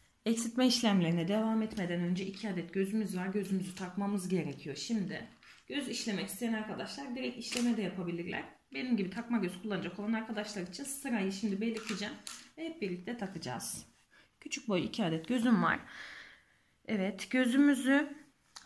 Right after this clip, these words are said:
dokuzuncu ve onuncu sıra arasına takmamız gerekiyor. Şöyle ilk önce toplu iğne ile bulalım.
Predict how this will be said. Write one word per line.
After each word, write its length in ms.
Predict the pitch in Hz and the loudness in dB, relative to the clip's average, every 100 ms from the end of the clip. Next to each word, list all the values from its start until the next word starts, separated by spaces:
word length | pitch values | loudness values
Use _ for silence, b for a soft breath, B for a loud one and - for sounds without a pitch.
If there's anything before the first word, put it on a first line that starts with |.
| 208 | 4
dokuzuncu 640 | 226 233 226 269 277 320 | 4 6 8 10 10 10
ve 140 | 320 | 8
onuncu 500 | 320 240 247 262 262 | 8 6 10 10 10
sıra 340 | 262 - 233 214 | 8 6 8 8
arasına 480 | 185 165 180 165 165 | 8 4 2 0 2
takmamız 540 | 226 226 208 226 233 | -2 2 6 6 6
gerekiyor. 580 | 202 165 151 - 143 104 - - | 4 2 2 -2 -2 -2 -6 -14
Şöyle 380 | - 277 233 233 | -2 2 2 2
ilk 200 | 240 240 | 0 2
önce 200 | 202 190 | 0 2
toplu 280 | 226 226 | -2 2
iğne 220 | 214 190 160 | 4 6 6
ile 180 | 156 | 4
bulalım. 460 | 240 226 165 - 277 | 2 2 4 2 -2